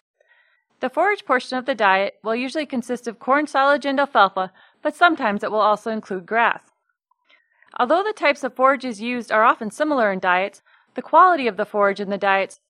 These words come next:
can vary considerably. Having high-quality forages is very important for lactating cows,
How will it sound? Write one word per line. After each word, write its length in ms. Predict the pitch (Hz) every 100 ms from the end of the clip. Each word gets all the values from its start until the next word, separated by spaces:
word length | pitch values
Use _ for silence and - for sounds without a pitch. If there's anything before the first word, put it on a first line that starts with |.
| _ -
can 200 | 311 262
vary 240 | 214 196
considerably. 680 | 190 196 247 226 180 170 180 _ _ _ _ _ _ _ _ _
Having 280 | - 269 269
high-quality 640 | 240 370 - 302 311 311
forages 560 | 294 262 240 208 196 185 -
is 140 | 208
very 260 | 226 294 294
important 500 | 262 247 180 180 -
for 120 | 220
lactating 540 | 208 202 - 202 196
cows, 480 | 190 214 165 170 _